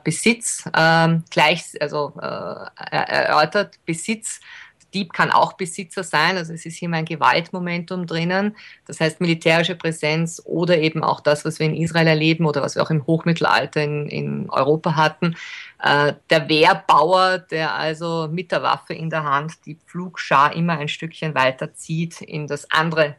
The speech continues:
äh, in den anderen Raum hinein und somit also expansiv wirkt. Das haben wir in, in Israel seit der Staatsgründung auch immer wieder beobachten können. Und genau das ist an sich auch das Thema der, der Siedlungspolitik.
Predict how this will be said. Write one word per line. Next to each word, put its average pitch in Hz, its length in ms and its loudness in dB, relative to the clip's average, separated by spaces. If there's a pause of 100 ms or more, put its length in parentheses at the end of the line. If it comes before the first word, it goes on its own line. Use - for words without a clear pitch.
(140)
äh, 147 200 -4 (240)
in 151 140 -10
den 156 120 -8
anderen 175 320 0
Raum 139 300 -2
hinein 151 420 -2
und 156 140 -8
somit 160 280 -8
also 139 180 -8
expansiv 165 640 -6
wirkt. 185 320 -2 (480)
Das 165 220 2
haben 160 380 2
wir 160 420 -4
in, 151 300 -6
in 151 180 -10
Israel 156 480 0
seit 147 240 0
der 165 60 -6
Staatsgründung 156 680 -2
auch - 180 0
immer 170 200 0
wieder 160 140 0
beobachten 165 640 -2
können. 165 280 2
Und 165 160 2
genau 160 260 6
das 151 260 2
ist 170 100 -6
an 170 120 -4
sich 160 160 -4
auch 156 100 -6
das - 340 -12
Thema 160 380 2
der, 151 360 0 (480)
der 165 80 2
Siedlungspolitik. 175 1120 0